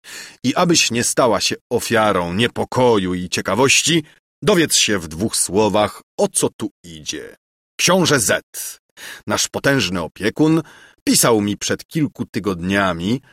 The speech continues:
że przeorysza klasztoru O sprowadzi mi damę, którą mam przyjąć w swoim domu w milczeniu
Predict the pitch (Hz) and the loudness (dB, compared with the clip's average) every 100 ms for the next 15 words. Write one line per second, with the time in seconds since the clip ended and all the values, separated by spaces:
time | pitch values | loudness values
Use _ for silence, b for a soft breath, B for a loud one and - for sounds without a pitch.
0 | _ - 95 98 - - - - 104 101 | _ -8 -6 -6 -4 -6 -4 -4 -2 0
1 | 139 - 76 - 92 98 - - 117 92 | 0 0 -6 -8 -6 -4 -4 0 2 0
2 | 78 67 _ - 95 92 95 117 _ _ | -4 -16 _ -4 0 0 0 -2 _ _
3 | _ - - 143 156 160 123 120 92 110 | _ -6 0 2 4 2 0 0 0 0
4 | 98 76 71 58 50 _ _ - 117 104 | 0 -2 -10 -16 -20 _ _ -2 2 2
5 | 95 87 76 - 135 92 - - - 82 | 0 -4 -4 0 2 0 -6 -10 -8 -6
6 | 87 82 90 110 101 87 76 80 92 - | -8 -4 0 2 2 -4 -6 -6 -6 -6
7 | - 69 71 107 | -6 -6 -4 -4